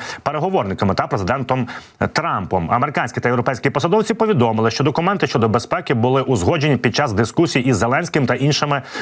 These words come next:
його помічниками. Участь взяли провідні лідери та посадовці з національної безпеки з близько, е, дюжини європейських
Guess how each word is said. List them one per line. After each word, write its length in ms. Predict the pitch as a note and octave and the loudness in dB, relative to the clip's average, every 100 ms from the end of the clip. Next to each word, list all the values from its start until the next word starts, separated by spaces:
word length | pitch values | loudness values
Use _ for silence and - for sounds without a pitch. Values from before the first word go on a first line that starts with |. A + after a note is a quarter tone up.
| - | 0
його 480 | A#2 C3+ A2 C3+ C#3 - - | 4 4 4 2 0 -8 -10
помічниками. 760 | - C3+ C#3+ F3 F3 C#3 F#2 E2 - - | -4 -2 0 -2 0 -2 -4 -8 -12 -4
Участь 360 | - F#3+ G#3 E3 | 2 2 2 0
взяли 360 | C#3+ D3 E3 C3 _ _ _ _ _ _ _ _ _ | 2 2 0 -2 _ _ _ _ _ _ _ _ _
провідні 420 | - C#3+ D#3+ B2+ G#2+ | -4 -2 0 2 4
лідери 340 | F#3 G3+ F#3 | 4 2 0
та 180 | - C3+ | -2 -2
посадовці 580 | B2 - A2+ F3 - B2 | -2 -2 0 0 2 2
з 80 | |
національної 560 | A#2 B2 C3 C3+ D3+ A#2+ | 4 2 2 0 2 2
безпеки 540 | A2 - C#3+ E3 D3+ | 2 0 -4 -2 -2
з 80 | G2 | 0
близько, 600 | F2 B2+ C3 - C3 C3+ - - B2 - - _ _ _ - | 2 2 0 0 0 0 -4 -14 -10 -10 -12 _ _ _ 2
е, 640 | A2 G#2 G2+ G#2 G#2 G2 | 4 4 4 4 4 2
дюжини 460 | F#2 D3+ C3 D#3 C#3+ | 4 4 2 2 2
європейських 720 | G#2 G#2 A#2 A2 - G#2+ | 2 2 -2 0 -2 -2